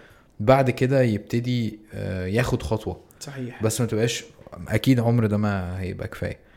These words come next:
Speaker 2: صحيح.
Speaker 1: أنا متخيل برضو بشكل ما كان هدفي من الفلوج اللي أنا كنت بعمله إن أنا أوري الناس، مش بس أكلمهم عن كذا وكذا وكذا،
Speaker 2: فعلًا.
Speaker 1: إن أنا فعلًا أوريهم ال-
Speaker 2: الحياة.
Speaker 1: بالظبط.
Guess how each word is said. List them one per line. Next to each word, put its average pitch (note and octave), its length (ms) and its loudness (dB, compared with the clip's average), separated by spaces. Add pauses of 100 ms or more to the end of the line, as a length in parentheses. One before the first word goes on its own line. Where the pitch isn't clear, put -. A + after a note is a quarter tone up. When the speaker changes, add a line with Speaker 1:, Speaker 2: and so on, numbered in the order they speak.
Speaker 2:
صحيح. C3+ 360 -14 (160)
Speaker 1:
أنا A#2 100 4
متخيل C3+ 360 6
برضو D3 580 4 (300)
بشكل C3+ 520 4
ما C3 440 2 (180)
كان G#2 180 2
هدفي C3 360 2
من A2+ 140 2
الفلوج G2 760 2
اللي G#2+ 120 4
أنا A2+ 100 2
كنت - 200 -10
بعمله G2+ 320 -4 (1080)
إن G#2+ 120 2
أنا C3+ 140 6
أوري A2+ 960 4
الناس، F#2+ 580 -6 (420)
مش G#2+ 100 -2
بس C#3 240 4
أكلمهم A#2+ 540 4
عن F#2 280 -4
كذا G#2 240 0
وكذا G2 280 -2
وكذا، G2+ 280 -2
Speaker 2:
فعلًا. B2 260 -8 (140)
Speaker 1:
إن A2 80 0
أنا A#2+ 100 4
فعلًا C3 340 2
أوريهم A2 500 2
ال- F2+ 240 -4
Speaker 2:
الحياة. F2+ 720 -2 (320)
Speaker 1:
بالظبط. G2 360 -4